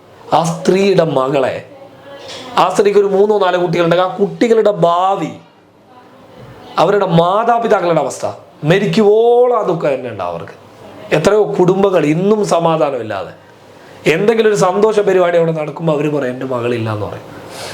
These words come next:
ഇതാണ് സംഭവിക്കുന്നത് എപ്പോഴും. എത്ര ജീവിതങ്ങൾ കാണുന്നുണ്ട്. വളരെ ദുഃഖത്തിലാണ് ഈ സഹോദരി. ഇപ്പൊ നീതിക്ക് വേണ്ടിയിട്ട് കൂടെ നിൽക്കണം, നമ്മളൊക്കെ കൂടെ നിൽക്കണം.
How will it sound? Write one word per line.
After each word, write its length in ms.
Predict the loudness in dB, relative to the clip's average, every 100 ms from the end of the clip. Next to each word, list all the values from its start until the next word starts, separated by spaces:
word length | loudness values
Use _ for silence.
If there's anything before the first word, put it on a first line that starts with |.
| -14 -2
ഇതാണ് 200 | 0 0
സംഭവിക്കുന്നത് 600 | 0 2 2 2 0 -4
എപ്പോഴും. 200 | -6 -12 -16 -18 -18 -14 -8
എത്ര 420 | -2 0 0 -2
ജീവിതങ്ങൾ 500 | 2 2 2 0 0
കാണുന്നുണ്ട്. 540 | -2 -4 -6 -8 -10 -18 -20 -20 -18 -20 -20 -20 -18 -18 -18 -18 -18 -18 -18 -18 -18 -18 -18 -18 -18 -18 -18 -18 -18 -16 -16 -16 -8 -2
വളരെ 260 | 0 0
ദുഃഖത്തിലാണ് 520 | -2 0 0 2 0 -2
ഈ 40 |
സഹോദരി. 500 | -4 -2 -2 -4 -8 -16 -20 -20 -10
ഇപ്പൊ 160 | 0
നീതിക്ക് 440 | 2 2 2 2 2
വേണ്ടിയിട്ട് 300 | 2 2 0
കൂടെ 240 | 2 2
നിൽക്കണം, 240 | 2 0 0
നമ്മളൊക്കെ 420 | 0 0 -2 -4
കൂടെ 420 | -2 2 4 2
നിൽക്കണം. 340 | 0 -4 -6